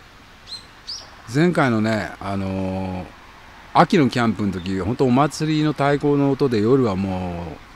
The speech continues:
う、ね、夜全然のんびりできなかったんで、どうですかね、<laughs> 今夜。夜らしいですね、あの、練習来るのがね。あの、もし子供さん来るとしたらですね、あの、あそこにここから見えますね。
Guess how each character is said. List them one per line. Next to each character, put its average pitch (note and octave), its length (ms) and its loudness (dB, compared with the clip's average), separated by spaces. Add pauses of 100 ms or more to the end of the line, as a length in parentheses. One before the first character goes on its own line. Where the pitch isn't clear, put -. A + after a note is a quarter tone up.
う、 G#2+ 40 -4
ね、 G#2 280 -4 (540)
夜 C3 180 0
全 G#2+ 220 -2
然 E3 160 2
の E3 80 2
ん E3+ 80 2
び E3+ 100 2
り C3 60 0
で G#2+ 100 -2
き A2+ 60 -4
な B2 100 -2
か G#2+ 80 -4
っ G2 40 -6
た G2 140 -6
ん F#2 80 -2
で、 E2+ 200 -6 (1300)
ど C#3 120 2
う F3+ 60 4
で B2+ 80 0
す - 100 -8
か D#2+ 80 -6
ね、 F2+ 240 -4 (200)
<laughs> - 280 2
今 A#2+ 140 4
夜。 G2+ 180 2 (840)
夜 F#3 240 12
ら B2+ 100 10
し B2 80 0
い B2+ 60 8
で G#2 80 2
す A2+ 120 -2
ね、 G2+ 240 0
あ G2+ 120 -4
の、 G#2 60 2
練 A#2+ 160 6
習 C3 160 0
来 C3 120 0
る A#2 80 2
の F2 120 0
が E2 100 -4
ね。 G#2+ 260 -8 (280)
あ F2+ 100 -8
の、 F#2 60 -4
も G#2+ 100 2
し - 80 -6
子 B2 100 0
供 C3 160 2
さ D#3 120 2
ん D3+ 60 0
来 F#3+ 80 -2
る F3 60 -2
と C#3 100 0
し - 60 -6
た F#3 100 6
ら A#2+ 100 6
で F2 80 -4
す - 100 -14
ね、 D#2 220 -10 (880)
あ E2 40 -10
の、 D#2+ 100 -8
あ D#2+ 40 -12
そ - 100 -16
こ B2+ 80 -4
に F2 100 -6
こ - 120 -20
こ - 80 -18
か G2 60 -10
ら F2 60 -8
見 E2 140 -8
え F#2 40 -8
ま F#2+ 120 -8
す E2 100 -16
ね。 C#2 140 -18